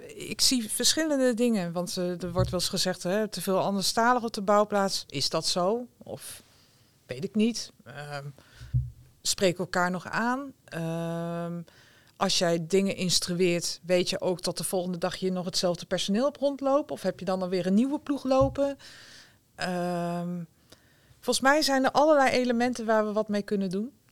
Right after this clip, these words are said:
Ehm, zit het al in de opleiding die jonge mensen krijgen? Stel dat je de bouwaantrekkelijke sector wil maken, zit er in de opleiding al een stukje over veilig werken op de bouwplaats? En dat je gewoon elkaars aanwijzingen moet opvolgen.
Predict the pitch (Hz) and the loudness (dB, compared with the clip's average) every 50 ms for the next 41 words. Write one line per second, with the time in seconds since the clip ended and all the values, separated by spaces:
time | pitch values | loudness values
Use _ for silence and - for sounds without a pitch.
0 | _ _ - - 196 190 190 190 190 185 185 185 180 180 180 175 - - - 247 | _ _ -8 -6 -4 -2 -2 -2 -2 -2 -2 -2 -4 -4 -4 -2 0 2 2 2
1 | - 226 196 - 185 185 226 226 - 196 175 175 - - 240 - 233 226 220 233 | 2 -2 -4 -2 2 2 2 2 2 0 0 0 0 -2 -2 0 0 0 0 0
2 | 240 247 247 233 247 240 254 247 240 247 247 240 240 247 247 240 - 254 - - | -2 -4 -4 -4 -2 -2 -2 -2 0 0 0 0 0 -2 -2 -2 -4 -6 -6 -4
3 | 240 240 240 240 226 226 240 262 311 339 330 - - - - 208 202 202 - 208 | -2 -2 -2 -2 -4 -6 -10 -10 -10 -14 -12 -10 -10 -4 -2 -2 -2 -2 -4 -8
4 | 196 - 196 202 202 185 185 170 190 190 208 - - 208 196 - 196 208 - - | -4 -4 -2 -2 -2 -4 -2 2 4 4 4 4 2 -2 -2 -2 -2 -4 -2 -2
5 | 202 196 - - - - 214 214 - 196 196 208 202 202 202 196 - - - 220 | -4 -2 0 0 0 0 0 -2 -2 -4 -2 0 0 0 0 0 2 2 2 2
6 | 208 - 196 190 196 170 202 202 202 - - 277 277 262 262 262 262 262 254 247 | 2 0 -2 0 0 -2 0 -2 -2 2 2 2 2 2 0 0 0 0 0 0
7 | 240 - - 262 - - - - 247 247 220 214 220 - - - 233 247 247 233 | 0 0 -2 -2 -6 -4 -2 0 0 0 0 -2 -8 -8 -4 0 0 2 2 0
8 | 226 214 214 240 247 254 247 - 240 233 220 - 220 202 233 233 233 233 - 240 | -2 -2 0 0 0 0 -2 -4 -8 -8 -6 -4 0 2 4 2 2 0 -2 -4
9 | 240 254 285 - - - - _ - - - - - - _ - 220 208 - 226 | -4 -4 -4 -4 -6 -6 -8 _ -20 -20 -20 -20 -20 -16 _ -4 -4 -2 0 -2
10 | 208 - - 233 220 - - 220 220 220 220 214 214 202 - - - _ _ _ | -2 0 0 0 0 0 0 0 0 0 0 0 -2 -4 -6 -10 -16 _ _ _
11 | - - 220 - - 220 220 214 208 - - - - 220 226 220 220 220 226 208 | -8 -8 -6 -4 0 0 2 2 2 0 0 2 2 4 4 4 6 4 4 4
12 | 208 208 214 208 214 214 - - 214 - - - 220 214 214 202 - - 247 240 | 4 4 4 4 4 2 0 -4 -6 -6 -6 -4 -2 0 0 -2 -4 -8 -10 -10